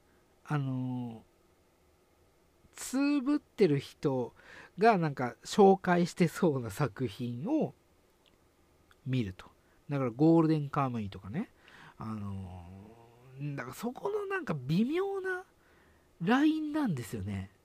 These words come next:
もっとコアなとこ行かないと。で、これね、あの、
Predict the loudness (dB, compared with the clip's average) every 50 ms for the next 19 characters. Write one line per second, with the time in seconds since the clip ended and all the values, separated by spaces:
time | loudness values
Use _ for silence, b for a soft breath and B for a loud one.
0 | _ _ _ _ _ _ _ _ _ _ _ _ _ _ _ -4 -2 0 2 4
1 | 6 6 4 4 _ _ _ _ 4 4 4 4 0 -14 -16 -14 -12 -6 -4 -2
2 | 0 0 0 0 -2 -4 -2 -6 -6 -6 -6 -8 -10 -8 -8 -8 -8 -8 -10 -10
3 | -10 -12 -14 -18 -20 _ _ _ _ _ _ _ _ _ _ _ _ _ _ _
4 | _ _ _ _ b b b b b b b b b b b b b b b b
5 | b b b _ -8 -4 -4 -2 -2 -4 -6 -6 -2 0 0 0 2 2 2 2
6 | 2 0 -2 -6 -10 _ _ -10 -8 -6 -6 -4 -4 -6 -6 -6 -8 -8 -10 -10
7 | -10 -12 -12 -12 -12 -12 -14